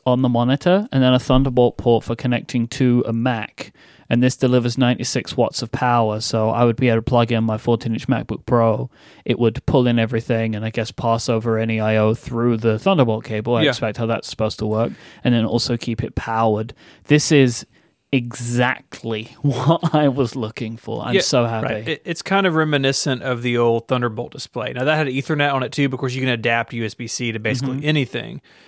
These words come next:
Speaker 2: But yeah, the one cable lifestyle. It actually will fast charge your fourteen-inch MacBook Pro,
Speaker 1: Mm-hmm.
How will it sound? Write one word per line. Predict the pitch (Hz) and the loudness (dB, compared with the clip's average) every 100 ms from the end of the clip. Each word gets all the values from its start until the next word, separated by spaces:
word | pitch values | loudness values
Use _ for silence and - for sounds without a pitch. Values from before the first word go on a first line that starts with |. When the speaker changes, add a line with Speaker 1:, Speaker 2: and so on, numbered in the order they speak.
| _ | _
Speaker 2:
But | 160 | 0
yeah, | 139 120 | 0 0
the | 120 131 | -2 -2
one | 131 147 147 | 2 2 2
cable | 156 131 127 120 | 0 0 0 0
lifestyle. | 110 104 - 123 107 104 107 107 _ _ | -2 -4 -6 -4 -4 -4 -6 -10 _ _
It | 147 | -2
actually | 156 156 143 | -2 -2 -4
will | 120 | -4
fast | 110 147 175 - | -2 -2 -2 -4
charge | - 113 110 117 | -2 -2 -2 -6
your | |
fourteen-inch | 110 - 117 - 120 113 113 - - - _ _ _ - | -6 -6 -8 -8 -10 -8 -12 -12 -14 -16 _ _ _ -6
MacBook | 123 101 113 | -4 -4 -12
Pro, | - 117 104 101 | -6 -2 0 0
Speaker 1:
Mm-hmm. | 117 | -4